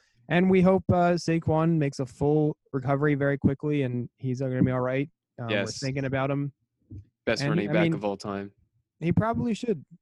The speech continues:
Speaker 1: because, I mean, you can't say for certain 'cause, you know, anything is within the realm of possibility, but he's a twenty-three-year-old running back, um, and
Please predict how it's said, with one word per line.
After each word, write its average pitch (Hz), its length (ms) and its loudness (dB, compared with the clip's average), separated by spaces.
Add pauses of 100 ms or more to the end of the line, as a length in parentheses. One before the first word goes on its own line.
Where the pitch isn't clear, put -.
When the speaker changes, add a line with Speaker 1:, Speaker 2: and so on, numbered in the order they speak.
Speaker 1:
because, 143 360 -2
I 139 80 -2
mean, 165 340 0
you 160 120 -10
can't 175 200 -2
say 170 120 0
for 143 120 -4
certain 135 400 -4
'cause, 120 340 -10 (440)
you 135 80 -6
know, 131 260 -2
anything 147 380 0
is 123 140 -4
within 131 340 -2
the 123 60 -6
realm 127 200 -8
of 120 80 -10
possibility, 123 600 -4
but 117 200 -4
he's 120 280 -10 (180)
a - 60 -20 (140)
twenty-three-year-old 156 640 0
running 131 260 0
back, 123 340 -10 (640)
um, 120 580 -6 (400)
and 117 640 -8